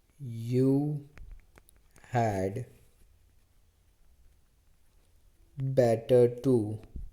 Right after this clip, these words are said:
consult," અ, અહીંયા, સોરી, આપણે થોડી મિસ્ટેક થઈ ગઈ છે સ્પેલિંગ. "Consult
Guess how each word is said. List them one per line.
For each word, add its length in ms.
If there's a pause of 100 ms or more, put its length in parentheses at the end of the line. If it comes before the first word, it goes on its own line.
(1300)
consult," 1120 (4000)
અ, 280
અહીંયા, 300 (420)
સોરી, 340
આપણે 220
થોડી 560
મિસ્ટેક 460
થઈ 100
ગઈ 100
છે 140
સ્પેલિંગ. 400 (1600)
"Consult 880